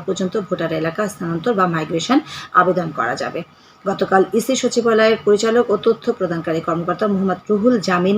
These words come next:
মল্লিক স্বাক্ষরিত এক সংবাদ বিজ্ঞপ্তিতে তথ্য জানানো হয়েছে। এতে বলা হয়েছে, ত্রয়োদশ জাতীয় সংসদ নির্বাচন উপলক্ষে ভোটার এলাকা স্থানান্তর বা মাইগ্রেশন আবেদন দাখিল করার জন্য আবেদন ফর্ম তেরো যথাযথভাবে পূরণ করে সশরীরে সংশ্লিষ্ট উপজেলা ও থানা নির্বাচন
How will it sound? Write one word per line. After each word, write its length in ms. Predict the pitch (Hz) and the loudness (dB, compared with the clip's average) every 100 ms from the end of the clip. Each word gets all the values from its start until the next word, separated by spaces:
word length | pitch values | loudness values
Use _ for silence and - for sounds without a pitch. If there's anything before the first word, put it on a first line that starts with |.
| 185 | 0
মল্লিক 360 | 170 165 196 196 | 0 4 2 2
স্বাক্ষরিত 460 | 170 151 - 170 - 196 | -4 -6 -6 -4 -4 -4
এক 200 | 170 165 - | -4 -6 -6
সংবাদ 320 | 170 170 160 | -6 -4 -2
বিজ্ঞপ্তিতে 480 | 165 175 214 233 254 294 | -4 -4 -4 -2 -4 -4
তথ্য 180 | 165 151 - | -6 -8 -12
জানানো 300 | 151 147 160 | -8 -8 -6
হয়েছে। 280 | - - - - - - | -6 -6 -8 -10 -12 -4
এতে 160 | 214 233 | 2 4
বলা 220 | 208 220 | 6 6
হয়েছে, 200 | 226 240 254 | 4 2 0
ত্রয়োদশ 380 | 202 196 214 202 | 0 2 2 2
জাতীয় 260 | 180 185 185 | 0 -2 -2
সংসদ 260 | 185 180 202 | -4 -4 -4
নির্বাচন 380 | 175 170 175 196 | -2 0 0 0
উপলক্ষে 400 | 185 196 196 - 208 | 0 0 0 0 -6
ভোটার 340 | - 175 175 - | -4 -2 -2 0
এলাকা 220 | 175 175 | -2 -2
স্থানান্তর 400 | 170 185 180 175 214 | -6 -6 -4 -4 -2
বা 120 | 165 | -2
মাইগ্রেশন 500 | 160 165 185 - 202 - | -2 -2 -4 -4 -6 -4
আবেদন 300 | 160 160 160 | -4 -4 -4
দাখিল 240 | 165 165 190 175 | -6 -4 -4 -2
করার 200 | 151 156 | -4 -2
জন্য 220 | 175 208 320 - - - 180 | 2 2 2 -2 -14 0 4
আবেদন 260 | 196 202 214 | 4 4 0
ফর্ম 220 | - 202 202 - | 0 0 0 2
তেরো 240 | 226 233 269 | 6 8 6
যথাযথভাবে 720 | 214 208 208 208 214 170 165 165 | 4 0 0 0 -2 -2 -2 -2
পূরণ 220 | 214 208 | 0 0
করে 200 | 202 220 233 | 2 0 0
সশরীরে 560 | 175 180 180 185 208 | -4 -4 -2 0 0
সংশ্লিষ্ট 480 | 220 170 165 175 - 175 - | -2 -8 -8 -12 -6 -6 -4
উপজেলা 460 | 202 233 208 226 285 - - - 214 | -6 -2 2 4 4 2 -10 -6 -4
ও 40 | 208 | -2
থানা 300 | - 214 254 | 0 2 4
নির্বাচন 440 | 254 202 185 - | 4 4 2 0